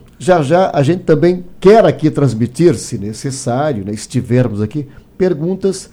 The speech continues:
das ouvintes, né, com relação ao comprometimento das mulheres na política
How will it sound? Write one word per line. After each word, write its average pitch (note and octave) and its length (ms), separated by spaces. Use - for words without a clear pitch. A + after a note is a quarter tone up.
das E3+ 240
ouvintes, D3 640
né, B2 260
com - 120
relação A#2+ 640
ao A2 160
comprometimento B2+ 760
das D3+ 120
mulheres C3 300
na A#2+ 80
política C3 640